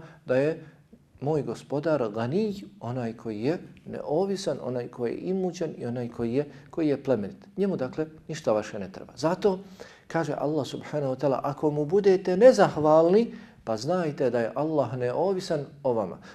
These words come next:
وَلَا يَرْضَى لِعِبَادِهِ الْكُفْرَ. I Allah nije zadovoljan tim vašim postupkom. Nije zadovoljan vašim nevjerstvom, nije zadovoljan vašom nezahvalnošću.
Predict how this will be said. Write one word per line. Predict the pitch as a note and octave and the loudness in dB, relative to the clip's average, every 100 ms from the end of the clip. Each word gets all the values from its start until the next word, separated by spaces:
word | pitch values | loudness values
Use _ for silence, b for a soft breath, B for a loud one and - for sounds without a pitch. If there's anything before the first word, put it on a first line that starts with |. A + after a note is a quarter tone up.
| - | 6
وَلَا | C#3 A3 A#3 | 8 10 8
يَرْضَى | A3+ D#3+ C3+ B2+ | 8 6 6 6
لِعِبَادِهِ | A2+ G#2+ A2 A2+ A2 G#2 G#2 | 4 0 0 0 -2 -6 -4
الْكُفْرَ. | C#3 - - - | -6 -6 -12 -4
I | A#2 | 4
Allah | D3+ F#3+ F3+ F3 | 4 6 4 4
nije | A3+ D4+ G3+ | 0 4 4
zadovoljan | A#2+ C#3 B2 C3 C3 C#3+ D#3 D#3+ B B - | 6 6 8 6 8 6 6 2 B B -6
tim | E3 C#3+ | -2 0
vašim | C3 C#3 C#3+ A#2+ | 0 -2 -4 -4
postupkom. | A#2+ A2+ - A2+ - G2 F2+ - - | 0 -2 -2 -8 -6 -8 -8 -18 -6
Nije | D#3+ A3 | 0 2
zadovoljan | C#3+ C#3+ C#3 A#2+ B2 B2+ A#2+ B B B | 6 6 8 8 8 6 2 B B B
vašim | B2 - A#2+ | -2 0 -2
nevjerstvom, | A2 G#2 B2+ D#3 - D3 B2+ | -2 2 2 2 0 -4 -2
nije | C#3 D3 | 0 0
zadovoljan | B2+ C3+ B2 A#2 A2+ | 2 2 4 2 2
vašom | A2 C3 C#3 B2+ | 2 2 2 -2
nezahvalnošću. | B2+ A#2 A#2 A2 A2+ C#3 D#3 E3 - F#3+ | -2 -2 -4 -2 -2 0 -4 -6 6 6